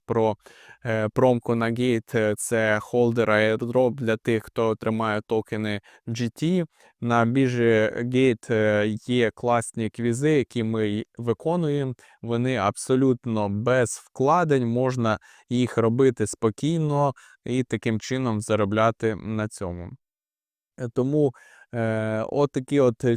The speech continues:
чотири біржі, які на сьогодні виділяю.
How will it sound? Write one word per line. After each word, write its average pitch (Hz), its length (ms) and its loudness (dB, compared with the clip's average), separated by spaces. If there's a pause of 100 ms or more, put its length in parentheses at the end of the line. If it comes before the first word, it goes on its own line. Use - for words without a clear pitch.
(140)
чотири 139 520 2
біржі, 127 480 0
які 117 460 0
на 117 300 -2
сьогодні 120 500 0
виділяю. 139 680 0